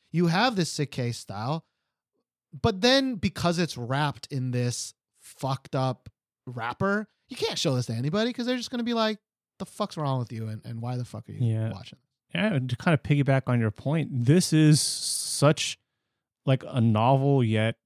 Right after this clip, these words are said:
Speaker 2: known thing for us because we are very familiar with Sick K, we're very familiar with Korean R and B, um, and the kind of Korean style E D M, and just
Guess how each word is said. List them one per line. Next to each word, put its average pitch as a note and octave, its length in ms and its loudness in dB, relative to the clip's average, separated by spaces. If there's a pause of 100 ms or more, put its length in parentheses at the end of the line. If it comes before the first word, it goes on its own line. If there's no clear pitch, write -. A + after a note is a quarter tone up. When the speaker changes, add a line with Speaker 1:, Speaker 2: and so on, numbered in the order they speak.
(540)
Speaker 2:
known B2 480 6
thing C3 340 0
for E3+ 220 -2
us G3 180 -2
because A#2+ 640 2 (460)
we B2+ 340 2
are B2 80 4
very C3 260 2
familiar A2+ 480 0
with G2+ 140 -2
Sick - 220 -4
K, A2 180 -2
we're A2 140 0
very C3 220 2
familiar A2+ 300 0
with G#2 120 -4
Korean G#2+ 280 -2
R G2+ 160 -2
and G2+ 160 -2
B, G#2+ 300 -2 (320)
um, G2+ 380 -2
and G#2+ 180 -2
the G#2 60 -6
kind A#2+ 260 -2
of - 160 -6 (240)
Korean A#2+ 400 2
style G#2+ 420 -2
E A2+ 140 0
D G2 160 0
M, D3 280 0 (460)
and A2+ 380 4
just B2 220 -2